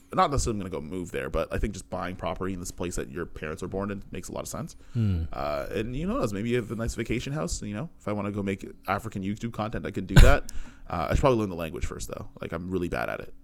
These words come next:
Speaker 2: Well, we'll have to follow up with you whenever that happens.
Speaker 1: Yes,
Speaker 2: Until
Speaker 1: sir.
Speaker 2: then, uh, K Y, the creative on Instagram. Please, nobody ever make that mistake again of Kai, the creative.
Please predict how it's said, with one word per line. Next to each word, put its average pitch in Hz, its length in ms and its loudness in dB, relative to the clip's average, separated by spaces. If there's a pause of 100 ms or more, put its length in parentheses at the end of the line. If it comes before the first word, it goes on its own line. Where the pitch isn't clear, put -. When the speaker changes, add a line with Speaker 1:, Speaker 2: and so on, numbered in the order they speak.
(120)
Speaker 2:
Well, 110 140 10
we'll 113 120 12
have 127 120 12
to 123 80 6
follow 127 320 12
up - 80 12
with 107 80 12
you 101 140 12
whenever 107 240 12
that 110 160 12
happens. 113 360 10
Speaker 1:
Yes, 95 140 6
Speaker 2:
Until 123 280 12
Speaker 1:
sir. - 20 12
Speaker 2:
then, 131 320 12
uh, 113 340 12
K 170 280 12
Y, 127 380 12
the 107 120 12
creative 117 500 12
on 110 160 12
Instagram. 101 560 10
Please, 120 340 12
nobody 123 380 12
ever 117 180 12
make 110 200 8
that 107 160 8
mistake 104 320 8
again 92 440 6
of 95 280 0
Kai, 92 320 6
the 95 100 0
creative. 92 460 -2